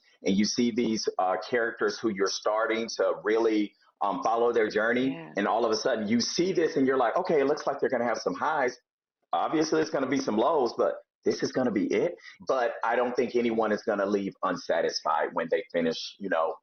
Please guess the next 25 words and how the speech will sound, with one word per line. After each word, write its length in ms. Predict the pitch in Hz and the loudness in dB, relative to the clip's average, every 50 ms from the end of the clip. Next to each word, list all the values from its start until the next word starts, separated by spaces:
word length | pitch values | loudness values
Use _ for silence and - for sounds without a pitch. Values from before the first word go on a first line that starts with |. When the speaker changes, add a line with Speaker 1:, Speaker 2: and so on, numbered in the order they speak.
| _ _ | _ _
Speaker 1:
this 160 | 90 90 - - | -4 -2 0 0
legacy 500 | 87 98 101 90 87 - - 90 90 90 87 | -2 0 -2 -2 -6 -6 -2 -2 0 0 2
that 200 | 90 87 87 85 - | 2 0 0 0 0
the 80 | - 87 | -2 -2
show 220 | - - 85 85 87 | 0 0 0 2 2
has 160 | 87 82 - | 0 0 0
left. 280 | 90 98 92 - - 143 | 0 0 0 0 -2 -6
Speaker 2:
Just 320 | - - 175 196 214 - - | -6 -2 -2 -2 -2 -2 -2
in 140 | 185 170 160 | 0 0 0
that 200 | 151 151 139 123 | 0 0 -2 -2
moment 520 | 139 139 139 156 160 156 151 143 135 135 | -2 0 0 0 0 0 0 0 0 0
when 180 | 135 139 143 139 | 0 0 0 0
watching 440 | 139 135 131 143 - - 165 156 | 0 0 0 -2 -4 -6 -4 -4
it, 120 | 156 139 123 | -2 -2 -2
I 180 | 104 139 143 | -2 -2 -2
just 260 | 147 151 160 151 - - | -2 -2 -4 -4 -2 -2
felt 200 | 160 151 135 143 | -2 -2 0 0
like, 200 | 147 147 151 151 | -2 -2 -2 -2
"No, 520 | 175 190 214 220 233 247 262 262 262 262 | -2 -2 0 0 0 0 0 0 0 0
not 300 | 254 240 240 247 285 262 | 0 0 0 -2 -4 -4
my 220 | 262 269 277 320 302 302 | -2 -2 -2 -2 -2 -4
faves. 460 | 277 254 247 254 262 262 254 262 269 233 | -2 0 0 0 0 0 0 -2 -2 -2
They 160 | 233 240 247 | -2 -2 -4
can't 420 | - - - 285 285 269 - - | -4 -4 -4 -2 -2 -2 -4 -2
leave. 420 | - 226 220 208 214 208 220 233 | -2 0 2 2 2 2 0 -2